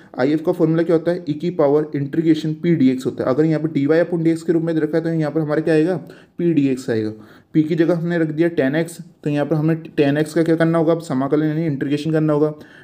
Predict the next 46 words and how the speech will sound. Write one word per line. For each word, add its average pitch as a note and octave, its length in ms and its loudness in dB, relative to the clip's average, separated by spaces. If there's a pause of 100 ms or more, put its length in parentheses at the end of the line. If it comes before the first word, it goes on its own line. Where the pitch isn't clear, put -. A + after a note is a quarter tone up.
(140)
tan D3 160 0
x D#3 140 -6
का F3 120 0
समाकलन E3 600 -2
क्या E3 140 2
होता D#3 180 2
है, D#3 60 2
आपको D3+ 180 -2
अच्छी C#3+ 160 -2
तरह D#3+ 120 -2
से D#3+ 80 -6
पता D3 180 -2
है, D#3+ 60 6
वो D#3 80 6
होता D3+ 160 4
है E3+ 80 2
log D3 280 2 (260)
sec B2+ 280 0
x D3+ 200 -2
होता D#3 180 2
है, D#3+ 140 2 (280)
वो C#3 120 2
हमने E3 240 0
रख D#3 120 2
दिया। D#3 180 -4 (300)
अब D3+ 180 -2
ई, D#3+ 140 2 (280)
ई D#3 120 6
से E3 140 -6
यहाँ F3 160 2
पर F3 80 4
log D#3 260 4
हट D3+ 180 0
जाएगा, E3 220 2
क्या E3+ 160 -2
बचेगा, E3 360 0
केवल E3 380 0
sec C#3+ 280 -4
x D#3+ 200 -2
आ, D#3+ 80 2
यहाँ D#3+ 220 0
पर D3+ 100 0
आपके C#3+ 220 -2
आ A#2+ 60 2
जाता A2+ 220 -4
है। A#2 120 -12